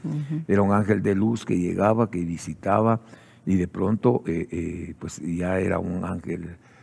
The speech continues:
Speaker 2: o un ser de luz caído. Entonces aquí vemos que, eh, quien falla es Eva. En el caso de Abraham y Sara, ellos descienden a Egipto por pan,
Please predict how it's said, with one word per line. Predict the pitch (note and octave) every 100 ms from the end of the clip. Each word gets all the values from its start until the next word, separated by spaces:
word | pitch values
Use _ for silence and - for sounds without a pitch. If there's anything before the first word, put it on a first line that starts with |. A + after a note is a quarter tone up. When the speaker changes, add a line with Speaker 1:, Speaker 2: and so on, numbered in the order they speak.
| -
Speaker 2:
o | -
un | E2+ F2
ser | - F#2 F2+
de | E2
luz | F2 E2
caído. | - E2+ G#2 A#2+ F#2+ - - -
Entonces | - - G#2
aquí | A2
vemos | G2+ G#2 A#2 G2+
que, | - E2 - - - - - - -
eh, | G2 F2+
quien | - G2+ E2+
falla | - F#2 F#2 -
es | F2 - -
Eva. | A#2+ G2 D#2+ -
En | - F2+
el | E2
caso | A2+ A#2 B2
de | G2+
Abraham | E2+ F#2 G#2
y | F2+
Sara, | - F#2+ F#2 F#2+ G#2+ - - -
ellos | G#2 A2+ A2
descienden | F2+ - G#2+ A2 A2
a | - E2+
Egipto | D#2 A2+ - -
por | - F2 E2 -
pan, | - A2+ F#2+